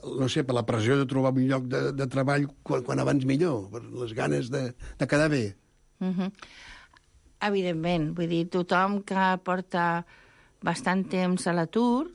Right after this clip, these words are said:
Speaker 2: que porta, doncs, no sé, sis, set, vuit mesos, hasta un any o més, evidentment, a l'entrevista ja els veus nerviosos, i això és algo que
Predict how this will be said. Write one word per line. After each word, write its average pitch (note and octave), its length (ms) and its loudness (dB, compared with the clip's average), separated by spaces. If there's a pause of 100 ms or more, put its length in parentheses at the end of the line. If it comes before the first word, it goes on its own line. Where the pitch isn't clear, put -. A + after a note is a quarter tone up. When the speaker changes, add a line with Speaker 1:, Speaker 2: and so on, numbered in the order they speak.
(120)
Speaker 2:
que E3 320 -4 (400)
porta, D#3+ 400 -2
doncs, C#3+ 160 -6
no D3 80 -4
sé, F#3 300 -2
sis, G3 640 0 (260)
set, F3+ 500 -2
vuit F3+ 220 0
mesos, E3+ 400 0
hasta D#3+ 320 -2
un E3+ 80 0
any F#3 320 2
o E3 80 -4
més, F#3+ 380 -2 (500)
evidentment, G3 400 2
a F#3 60 4
l'entrevista F#3 420 0
ja G3 80 4
els E3+ 100 -2
veus D3+ 240 -2
nerviosos, D3+ 640 -2
i D3+ 80 -2
això D#3+ 160 0
és E3+ 80 -2
algo F3+ 320 2
que D#3+ 220 2